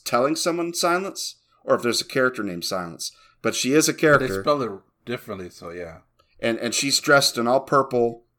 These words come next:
Speaker 1: She looks like something out of Teen Titans. Uh, and I'm gonna say, I think she's a bad guy.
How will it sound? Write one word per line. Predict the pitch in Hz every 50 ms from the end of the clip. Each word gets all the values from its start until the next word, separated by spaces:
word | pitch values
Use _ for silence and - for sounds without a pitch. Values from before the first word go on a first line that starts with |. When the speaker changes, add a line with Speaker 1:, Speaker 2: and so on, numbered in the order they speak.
| _ _ _ _ _ _ _
Speaker 1:
She | - - - 135
looks | 123 135 139 - - -
like | 143 135 127
something | - - 151 120 - 117
out | 127 120 113
of | 104 -
Teen | - - 131 131 123
Titans. | - 135 123 117 101 95 104 101 104 101 - - - - _ _ _ _ _ _ _ _ _ _ _ -
Uh, | - 104 104 104 101 101 104 101 104 101 98 -
and | - 107 104 101 98 98 98 98 95 98 98 - - _ _ _ _ _ _ _ _ _ _ _ _ _ -
I'm | - 117 123 123
gonna | 120 131 123 120 117 110 -
say, | - - - 127 120 117 117 113
I | 98 104
think | 113 - 175 170 175
she's | - - 208 -
a | -
bad | - - 95 98 - -
guy. | - 87 76 71 -